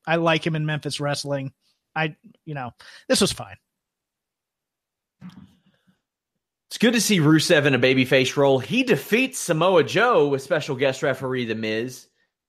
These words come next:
Speaker 1: Hmm.
Speaker 2: Now, this is only because they're, they're in this, this match, but, uh, he's also rewarded by being the first guy big enough in a long time to take a suicide dive from Samoa Joe. So <laughs> you're welcome.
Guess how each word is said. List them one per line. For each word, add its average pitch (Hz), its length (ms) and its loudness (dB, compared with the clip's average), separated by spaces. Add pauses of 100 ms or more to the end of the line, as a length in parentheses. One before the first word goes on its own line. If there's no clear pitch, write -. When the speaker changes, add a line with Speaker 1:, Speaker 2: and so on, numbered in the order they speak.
Speaker 1:
Hmm. 151 140 -6
Speaker 2:
Now, 143 220 2
this 160 140 -8
is 139 140 -6
only 143 260 0
because 127 420 -2
they're, 117 220 0
they're 113 200 -2
in 113 160 -4
this, - 420 -10 (320)
this - 160 -14
match, 101 380 -2
but, - 220 -2
uh, 113 160 4 (640)
he's 185 240 4
also 254 320 4
rewarded 170 800 2 (600)
by 160 140 2
being 156 360 0
the 147 80 -2
first 165 340 -2
guy 151 300 2
big 143 260 -2
enough 143 300 0
in 139 140 -8
a 135 60 -4
long 135 320 -2
time 135 280 -6
to 120 80 -12
take 123 180 -12
a 120 40 -12
suicide 120 600 -2
dive 120 320 0
from 113 160 -14
Samoa 120 380 -6
Joe. 110 540 0
So 110 420 -6 (540)
<laughs> - 520 -20
you're 165 160 -6
welcome. 147 480 -2